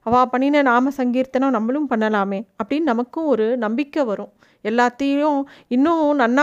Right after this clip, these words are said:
பண்ணலாமேன்னு தோணும். அதை நம்ம வந்து வாழ்க்கையில கொண்டு வரத்துக்கும் நம்ம எல்லாருமே முயற்சி பண்ணுவோம். அதுக்கு தான் இந்த மாதிரி திவ்ய சரித்திரத்தை நம்ம கேட்கணும், இல்ல படிக்கணும்.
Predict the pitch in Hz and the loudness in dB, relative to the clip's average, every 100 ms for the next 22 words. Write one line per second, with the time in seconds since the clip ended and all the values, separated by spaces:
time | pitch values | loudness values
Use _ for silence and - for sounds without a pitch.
0 | 285 220 240 254 233 240 254 - 226 247 | 0 0 0 0 2 0 -2 0 2 2
1 | - - 220 240 220 208 214 254 240 220 | 0 -2 -2 0 0 0 0 2 2 2
2 | 247 269 247 - 226 247 262 226 220 220 | 2 0 0 -2 -2 2 2 0 -4 -4
3 | 277 233 208 202 214 220 240 240 208 226 | -2 0 -2 0 0 0 0 0 -2 -4
4 | 277 240 185 170 - _ _ - 247 262 | -6 -6 -8 -12 -16 _ _ -6 -2 0
5 | 311 269 240 240 233 247 285 247 240 240 | 2 2 2 0 0 -2 -2 0 -2 0
6 | 240 - 262 226 202 196 240 240 240 214 | -2 0 0 0 -2 0 0 0 -2 -4
7 | 233 - _ _ _ 233 285 285 208 202 | -6 -10 _ _ _ -2 -2 -2 -4 -6
8 | 202 | -8